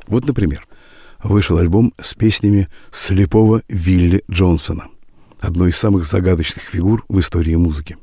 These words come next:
Слепой Вилли считается легендой блюза. Он родился на грани девятнадцатого и двадцатого веков,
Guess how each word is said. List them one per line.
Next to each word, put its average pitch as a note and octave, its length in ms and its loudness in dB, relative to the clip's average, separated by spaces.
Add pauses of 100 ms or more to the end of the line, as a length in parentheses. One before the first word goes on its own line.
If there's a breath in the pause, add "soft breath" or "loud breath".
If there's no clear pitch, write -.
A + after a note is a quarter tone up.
(480 soft breath)
Слепой G#2+ 360 2
Вилли C#3+ 240 2
считается A2 580 -2 (200 loud breath)
легендой F2 540 2
блюза. D#2 400 -2 (680 soft breath)
Он G#2+ 200 2
родился A#2+ 420 2
на G#2 120 2
грани F#2 400 0
девятнадцатого E2+ 640 -4
и D#2+ 40 -4
двадцатого D#2+ 460 -4
веков, E2+ 380 -4